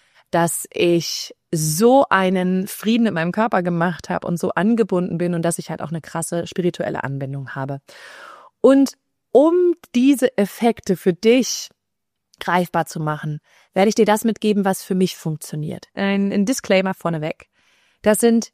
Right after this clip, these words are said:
die Sachen, die für mich gut funktionieren. Das heißt nicht, dass sie automatisch für dich auch funktionieren. Aber Pleasure ist in meiner Welt eine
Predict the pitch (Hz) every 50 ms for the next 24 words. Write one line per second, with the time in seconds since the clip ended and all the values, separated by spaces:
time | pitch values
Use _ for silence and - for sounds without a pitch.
0 | _ _ 185 202 208 196 214 208 214 214 220 196 - 220 202 208 220 202 - -
1 | 190 175 - - 165 156 - - - 160 156 151 156 156 - - 180 175 165 -
2 | - 190 196 226 - - 220 202 - - - - 160 160 - 175 170 165 - 170
3 | - - 175 156 170 - - - 160 165 - - - 165 - - - 160 151 151
4 | 151 156 160 156 - _ _ _ _ _ _ _ _ _ _ _ _ _ _ -
5 | 185 185 196 190 190 - - 208 214 220 233 240 240 - 202 220 202 - - -
6 | - 180 180 180 180 185 190 190 180 175 175 165 175 170 170 - - - 180 170
7 | 165 170 170 165 165 -